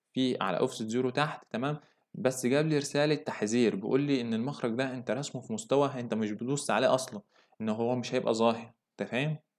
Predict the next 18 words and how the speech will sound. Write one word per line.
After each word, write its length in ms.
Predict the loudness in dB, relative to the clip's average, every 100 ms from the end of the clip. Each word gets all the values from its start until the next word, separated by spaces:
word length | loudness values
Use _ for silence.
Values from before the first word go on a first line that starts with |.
| _
تمام. 200 | -8 -8 -10 _ _ _ _ _ _ _ _ _ _ 2
فده 320 | 4 4 2
ال-، 380 | -2 -2 -2 0
الغرض 480 | 0 2 4 4
من 420 | 2 -2 -2 -4 -8
ال-، 760 | -8 -4 -2 -2 -2 -4 -8 -10 _ _ _ _ -8
الغرض 380 | -2 0 0
من 300 | -2 -4 -4
السيلينج 480 | -8 -4 -4 -2 -4
بلان. 380 | -4 -2 -4 -6 -10 _ _ _
عشان 260 | -8 -4 -2
كده 240 | 0 0
بننصحك 680 | -2 -2 -4 -4 -4 -6 -4
لما 220 | -2 -2
تيجي 240 | -2 -4 -4
ترسم 400 | -6 -6 -6 -6
مخارج 360 | -4 -4 -2
الهواء 560 | -2 0 2 2 -2